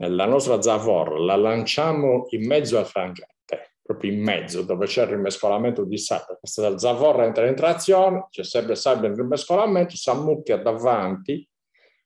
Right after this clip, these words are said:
alla parete piatta del cono, soprattutto alla sfera, qualsiasi piombo. Ma non è che si infossa, eh.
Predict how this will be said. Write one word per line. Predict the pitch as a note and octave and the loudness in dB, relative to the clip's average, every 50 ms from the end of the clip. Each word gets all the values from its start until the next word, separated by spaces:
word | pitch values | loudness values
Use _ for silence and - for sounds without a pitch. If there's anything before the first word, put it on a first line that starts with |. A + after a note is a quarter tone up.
| _ _ _ | _ _ _
alla | F2+ F2 F2 E2 E2+ | -4 -2 -2 -2 0
parete | F#2+ G2 G2+ A2 G#2 - - - - | 0 2 2 2 0 0 -4 -12 -4
piatta | _ A2 G2+ F2 D#2+ - F2 | _ 0 2 2 0 -2 -6
del | D#2+ F#2 F#2+ F#2+ | -6 -6 -8 -6
cono, | - - E2+ D#2 D#2 D#2 | -2 0 0 0 0 -4
soprattutto | - - - - G2 A2 G#2+ - - E2+ - - _ F#2 E2+ E2 D#2+ | -6 -12 -8 -4 -4 -4 -4 -4 -8 -10 -10 -6 _ 0 0 2 2
alla | D#2+ E2+ E2 D#2 - | 0 -2 -4 -6 -10
sfera, | - - - - - A2 A#2 G#2 F#2 F2 - | -12 -14 -12 -6 -2 0 0 0 0 -2 -4
qualsiasi | - G3+ F#3 - A3 - - - - | -6 -6 -4 -4 -4 -4 -4 -6 -4
piombo. | - E2+ - - - _ _ _ _ _ _ _ _ _ _ _ _ | -4 -4 -6 -6 -10 _ _ _ _ _ _ _ _ _ _ _ _
Ma | - C#3+ | -2 0
non | F3 A#3 | 0 0
è | B3 | 2
che | - B2+ | 0 -2
si | - - - - A#2+ | -2 -2 -2 -2 -2
infossa, | G#2+ G2+ F#2 - - - F2+ D2+ - - - - - - G2 G#2+ A#2 A#2 | -2 -2 -4 -8 -4 -4 -2 -2 -2 -4 -6 -6 -2 -2 0 0 0 0
eh. | G#2 - - - | -2 -4 -8 -14